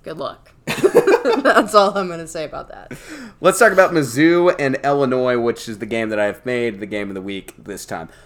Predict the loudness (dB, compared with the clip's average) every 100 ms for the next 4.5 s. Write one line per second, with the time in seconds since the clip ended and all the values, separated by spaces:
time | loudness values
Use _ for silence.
0 | -12 2 4 4 0 0 2 2 4 2
1 | -2 -10 _ -6 -2 0 0 0 -4 -10
2 | _ _ _ _ _ _ _ _ _ _
3 | -2 0 0 -4 -2 0 2 0 -2 -4
4 | -4 -4 -4 -4 -6